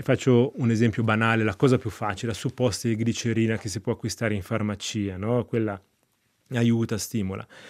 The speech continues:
Può essere la soluzione rimedio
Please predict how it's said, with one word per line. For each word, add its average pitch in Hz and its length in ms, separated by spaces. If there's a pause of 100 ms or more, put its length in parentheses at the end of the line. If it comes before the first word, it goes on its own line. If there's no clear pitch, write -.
(600)
Può 135 200
essere 135 520
la 123 120
soluzione 123 480
rimedio 120 640